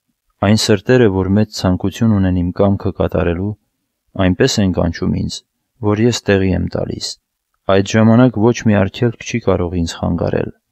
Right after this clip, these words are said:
Իսկ ահա երբ հրաժարվում են կատարել իմ կամքը, նրանց սրտերը ավելի են հեռանում ինձնից,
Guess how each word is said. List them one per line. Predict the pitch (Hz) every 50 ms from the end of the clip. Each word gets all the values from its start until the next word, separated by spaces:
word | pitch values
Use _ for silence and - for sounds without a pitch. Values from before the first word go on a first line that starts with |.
| _ _ _ _
Իսկ | - - 101 - - -
ահա | 95 95 98 110
երբ | 113 107 98 101 - -
հրաժարվում | 101 95 92 92 98 92 95 92 101 104 104
են | 101 95 92
կատարել | - 92 92 - 90 92 98 120 127 117
իմ | 101 90 87
կամքը, | - 98 95 92 90 - - - - - - _ _ _ _ _ _ _ -
նրանց | 98 95 95 98 101 98 -
սրտերը | - - 98 - - 127 131 123 117
ավելի | 107 104 101 101 98 110 120
են | 113 110 107
հեռանում | 101 98 98 95 95 98 98 98
ինձնից, | 95 92 87 - - 92 90 85